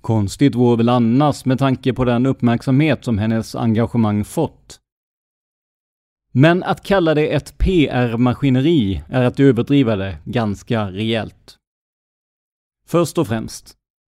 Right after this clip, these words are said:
det var inte Gretas föräldrar som fick in henne på kampen för klimatet. Det var tvärtom. Greta fick upp ögonen för det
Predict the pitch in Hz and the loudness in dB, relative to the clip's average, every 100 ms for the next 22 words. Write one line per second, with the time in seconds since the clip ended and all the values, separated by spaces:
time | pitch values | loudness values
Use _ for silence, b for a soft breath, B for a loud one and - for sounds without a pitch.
0 | _ - 123 147 143 123 160 170 - 139 | _ 0 4 6 4 2 2 0 2 -2
1 | - 143 147 170 175 110 104 - 123 123 | 0 0 2 2 0 -2 -4 -4 -4 -2
2 | 110 147 139 151 139 143 - 107 95 - | 0 2 4 4 2 0 -2 -4 -4 -8
3 | 104 117 - 107 101 - - 107 - - | -6 -6 -4 -4 -4 -10 -14 -14 -16 -20
4 | _ _ _ _ _ - 135 127 123 117 | _ _ _ _ _ -2 2 2 0 -4
5 | _ - 113 110 - 123 107 92 - _ | _ -6 -4 -4 -2 -2 -2 -6 -16 _
6 | _ _ _ _ _ _ _ _ _ - | _ _ _ _ _ _ _ _ _ 2
7 | 185 185 - 190 165 143 113 139 117 101 | 4 4 2 -2 0 0 2 2 2 2
8 | 131 139 107 98 101 104 | 2 0 -2 -4 -4 -8